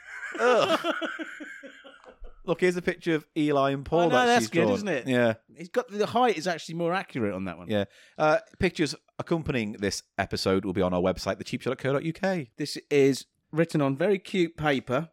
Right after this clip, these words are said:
Speaker 1: with a little
Speaker 2: Yeah. Don't show me the answers. Just get rid of, get on with it.
Speaker 1: Right, what did we have first? What was our first item? This
Speaker 2: You
Speaker 1: won't
Speaker 2: go
Speaker 1: match
Speaker 2: by the
Speaker 1: up, will
Speaker 2: list.
Speaker 1: it?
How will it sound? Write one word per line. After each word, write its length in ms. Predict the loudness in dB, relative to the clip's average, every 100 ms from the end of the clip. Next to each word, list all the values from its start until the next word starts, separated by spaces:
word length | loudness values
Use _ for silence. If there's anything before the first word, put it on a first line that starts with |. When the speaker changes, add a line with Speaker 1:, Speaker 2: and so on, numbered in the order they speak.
| _
Speaker 1:
with 160 | -12 -8
a 60 |
little 380 | -4 -2 -4 -6 _ -4
Speaker 2:
Yeah. 300 | 0 2 0 -6 _ _ -4
Don't 140 | -2
show 140 | 0 2
me 80 |
the 80 | 2
answers. 340 | 2 0 -2 -2
Just 280 | -6 -12 _ _
get 180 | -4 0
rid 160 | 0 0
of, 80 | 2
get 140 | 4
on 140 | 4
with 140 | 4 4
it. 240 | 2 -2 -2
Speaker 1:
Right, 280 | 4 4 4
what 200 | 2 2
did 100 | 2
we 80 | 4
have 220 | 6 6
first? 280 | 8 6 6
What 140 | 0
was 100 | 4
our 140 | 4
first 340 | 6 4 4 6
item? 320 | 4 4 0
This 140 | 0
Speaker 2:
You 100 | 2
Speaker 1:
won't 120 | 4 4
Speaker 2:
go 80 | 4
Speaker 1:
match 80 | 4
Speaker 2:
by 100 | 4
the 60 |
Speaker 1:
up, 20 | 4
will 60 |
Speaker 2:
list. 200 | 4 2
Speaker 1:
it? 140 | 0